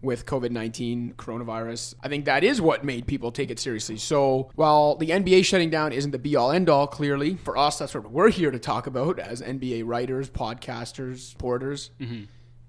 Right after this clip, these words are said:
Speaker 1: And, and that's what we're gonna do today. We were not expecting to have another podcast this week, but we also felt weird not recording something on this really unprecedented day. You know, this, um, this has never happened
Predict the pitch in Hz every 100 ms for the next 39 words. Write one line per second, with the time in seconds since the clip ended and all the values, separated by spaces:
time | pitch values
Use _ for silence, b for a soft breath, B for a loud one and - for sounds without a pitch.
0 | - 131 131 123 123 123 131 156 139 135
1 | 143 135 135 131 139 156 107 110 113 113
2 | 117 120 135 - 143 - 170 160 139 131
3 | 123 113 - 127 131 127 123 - 127 139
4 | 156 135 - 147 - 135 131 190 - -
5 | 131 113 - - 135 104 123 127 156 135
6 | 135 135 - - 143 147 147 156 170 170
7 | 151 127 147 170 175 175 - 202 190 185
8 | 208 254 - 92 - 127 123 123 131 131
9 | 120 - 131 131 - - - - 110 131
10 | 170 151 - 127 147 - 139 147 143 139
11 | 143 139 165 - - - 117 123 143 131
12 | - - 131 120 120 117 117 120 147 147
13 | 165 170 - 90